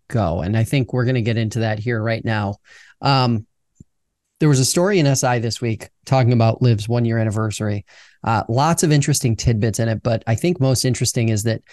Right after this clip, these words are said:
live Golf execs say they see scenarios where they and the P G A Tour can intermingle.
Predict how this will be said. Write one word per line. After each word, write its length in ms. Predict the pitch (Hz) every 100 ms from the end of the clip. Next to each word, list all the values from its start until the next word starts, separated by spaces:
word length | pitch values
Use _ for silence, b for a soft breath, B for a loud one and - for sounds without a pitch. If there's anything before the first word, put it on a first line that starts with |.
| B B _ b b _
live 220 | 139 196
Golf 320 | 185 175 180 180
execs 380 | 143 170 156
say 240 | - 151 139
they 240 | 117 139
see 260 | 135 - 151
scenarios 640 | - 156 147 156 160 151
where 160 | 123 123
they 180 | 113 127
and 80 | 123
the 60 |
P 140 | 107 120
G 140 | 127
A 40 |
Tour 240 | 120 131 117
can 240 | - 117
intermingle. 760 | 107 117 110 139 160 160 156